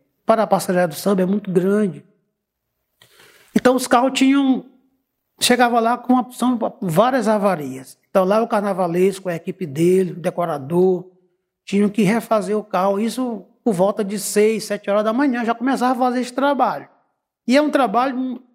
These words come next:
tinha carro que chegava lá com vários problemas, tá? Eu tinha que remontar tudo de novo. Então, essa é uma gra-, isso é, isso era uma grande dificuldade. Uma outra dificuldade também é que,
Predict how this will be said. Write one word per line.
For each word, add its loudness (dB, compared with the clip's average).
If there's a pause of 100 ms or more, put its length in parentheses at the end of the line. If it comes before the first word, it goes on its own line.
tinha 0
carro 2
que -16
chegava -2
lá 0
com -6
vários 0
problemas, -12
tá? -10 (720)
Eu -2
tinha -6
que 2
remontar 2
tudo 0
de 2
novo. 0
Então, -4
essa 0
é 2
uma 0
gra-, -2
isso -4
é, 0
isso -4
era 0
uma -2
grande -2
dificuldade. -2 (1500)
Uma 6
outra 2
dificuldade 0
também -4
é 2
que, -8